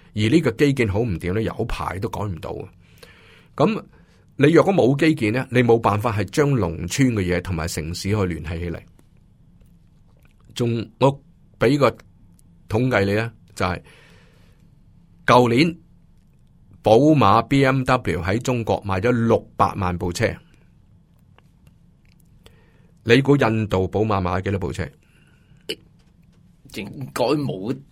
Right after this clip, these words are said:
Speaker 2: 冇得比喎，因為
Speaker 1: 係冇得比，但係幾，你估幾，幾多？六，中國六百萬，六百萬部。
Speaker 2: 誒，估啊，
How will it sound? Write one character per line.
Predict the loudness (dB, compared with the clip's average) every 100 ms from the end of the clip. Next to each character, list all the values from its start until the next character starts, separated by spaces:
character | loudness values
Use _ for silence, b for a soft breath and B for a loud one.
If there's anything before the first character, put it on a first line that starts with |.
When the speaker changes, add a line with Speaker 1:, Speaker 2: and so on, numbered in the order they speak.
| -12
Speaker 2:
冇 | -8 -4
得 | -4 -4 -10
比 | -14 -4 0
喎， | 2 4 4 4 2
因 | 0
為 | 2
Speaker 1:
係 | 6
冇 | 8
得 | 8
比， | 4 2
但 | 2 0
係 | 0 -4
幾， |
你 | -4
估 | -4 -4 -6
幾， | -6
幾 | -6
多？ | -8 -14 b b _
六， | 0 0 0 _ -20 _ -20 -8 2
中 | 4
國 | 6
六 | 2
百 | 2 -2
萬， | -2 -6
六 | -6
百 | -2 -2
萬 | -4 -8
部。 | -10 -14 _ _ _ _ -20
Speaker 2:
誒， | -18 -16 -18 -18 -20 -20 -20 -20 -20 -20 -20 -20 -20 -20 -20 _ _ -20 -20
估 | -14 -4 2
啊， | 2 0